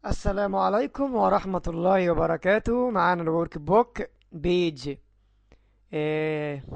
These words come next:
eighteen، صفحة تمنتاشر. بيقول لي هنا ال read and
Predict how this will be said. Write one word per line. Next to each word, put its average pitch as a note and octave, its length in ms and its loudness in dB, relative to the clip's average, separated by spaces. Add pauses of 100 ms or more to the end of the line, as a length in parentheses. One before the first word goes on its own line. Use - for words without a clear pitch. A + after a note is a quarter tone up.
(680)
eighteen، F#3 420 2
صفحة E3+ 300 2
تمنتاشر. G3 760 0 (1000)
بيقول A3 240 4
لي G#3 140 4
هنا G3 220 4
ال E3+ 300 -4
read A#3+ 380 -4
and G3+ 200 -2